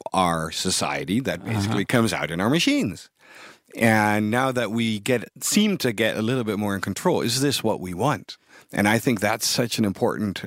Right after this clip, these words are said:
Speaker 1: uh,
Speaker 2: Mm-hmm.
Speaker 1: yeah, discussion, dialogue to always have.
Speaker 2: Yeah.
Speaker 1: And, yeah, that's
Speaker 2: There were kind, like, there were a few biases that I think were interesting. So the one is, it comes out of the box female. What does it mean to how,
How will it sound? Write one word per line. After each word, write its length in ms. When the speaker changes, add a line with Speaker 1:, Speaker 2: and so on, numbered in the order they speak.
Speaker 1:
uh, 320
Speaker 2:
Mm-hmm. 300
Speaker 1:
yeah, 180
discussion, 640
dialogue 500
to 120
always 460
have. 420
Speaker 2:
Yeah. 200
Speaker 1:
And, 320
yeah, 300
that's 240
Speaker 2:
There 120
were 120
kind, 360
like, 180
there 100
were 140
a 40
few 260
biases 440
that 200
I 20
think 260
were 340
interesting. 400
So 280
the 100
one 260
is, 280
it 160
comes 200
out 120
of 80
the 60
box 240
female. 440
What 180
does 140
it 80
mean 360
to 400
how, 160